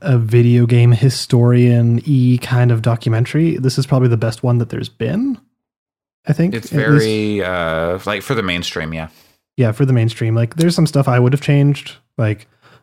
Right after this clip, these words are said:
Speaker 1: I would not have spent so much of that one episode on sports games.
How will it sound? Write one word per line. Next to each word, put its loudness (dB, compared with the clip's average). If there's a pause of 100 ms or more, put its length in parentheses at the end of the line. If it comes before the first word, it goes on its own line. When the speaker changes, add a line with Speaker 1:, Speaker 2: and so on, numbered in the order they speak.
(120)
Speaker 1:
I -2
would 0
not 2
have -2
spent 0 (380)
so -2
much 2
of 0
that 2
one 2
episode 0
on 0
sports -4
games. 0